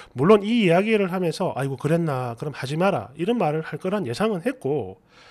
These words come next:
대부분이 그렇게 했어요. "아유, 그러면 안 되지.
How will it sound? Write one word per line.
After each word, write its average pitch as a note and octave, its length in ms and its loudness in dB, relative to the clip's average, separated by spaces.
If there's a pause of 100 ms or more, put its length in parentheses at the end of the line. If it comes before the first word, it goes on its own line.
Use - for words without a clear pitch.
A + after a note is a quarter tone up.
(260)
대부분이 C#4 440 4
그렇게 C4 280 -2
했어요. F3+ 360 -2
"아유, G#2 340 -8
그러면 D3+ 320 -2
안 G#2+ 160 -8
되지. G#2 540 -6